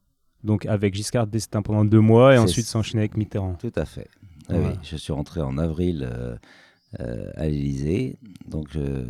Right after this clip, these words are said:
Speaker 2: et donc, euh, Giscard d'Estaing est parti le vingt mai.
Speaker 1: D'accord.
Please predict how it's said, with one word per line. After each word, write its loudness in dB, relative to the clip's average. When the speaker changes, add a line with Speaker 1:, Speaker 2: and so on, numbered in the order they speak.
Speaker 2:
et -4
donc, -4
euh, -4
Giscard -6
d'Estaing -2
est 2
parti -6
le -4
vingt -2
mai. -6
Speaker 1:
D'accord. -8